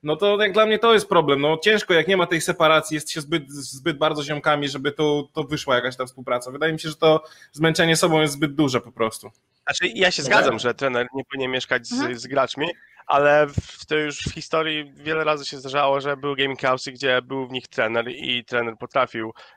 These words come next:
Speaker 2: e, wywołać, e, szacunek drużyny, nawet, e, autorytet, a więc nie wydaje mi się, żeby to, to sprawiało jakiś, jakiś większy problem, tak? E, można, można się bronić, e, tą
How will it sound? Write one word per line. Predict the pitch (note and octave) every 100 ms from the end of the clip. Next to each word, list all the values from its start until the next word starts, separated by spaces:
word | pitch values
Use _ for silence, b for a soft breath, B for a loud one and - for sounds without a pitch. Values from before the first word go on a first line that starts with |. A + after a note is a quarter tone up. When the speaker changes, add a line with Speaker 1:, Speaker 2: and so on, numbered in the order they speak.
| B
Speaker 2:
e, | - A2 A2 A2
wywołać, | A2+ A2 A2 G#2+ -
e, | A2+ A2+ A2+ A2+
szacunek | - - B2 B2+ A2+ A2+
drużyny, | A#2+ A2 A2+ A2+
nawet, | A2 G#2+ A2 -
e, | A2+ A2 A2+
autorytet, | A#2+ A#2 G#2+ G2+ B2 - B B B
a | A2 A2 A2+ A#2
więc | B2 B2 - C3+
nie |
wydaje | A#2+ B2+
mi | B2+
się, | B2
żeby | B2 B2
to, | C3 B2 B2 B2 A#2
to | -
sprawiało | - B2+ B2
jakiś, | B2 B2+ -
jakiś | C3+ C3 B2
większy | C#3 -
problem, | C#3 D#3+ A2 G2+
tak? | A2 A2+ - B B -
E, | A#2 A#2 A#2+
można, | B2+ C3+ C#3+ C#3 C#3 C3+ - b b _ _
można | E3 E3+ F3+ F#3+
się | F#3
bronić, | D3+ D#3+ E3+ E3 -
e, | D#3 D3 D3
tą | D3+ C#3+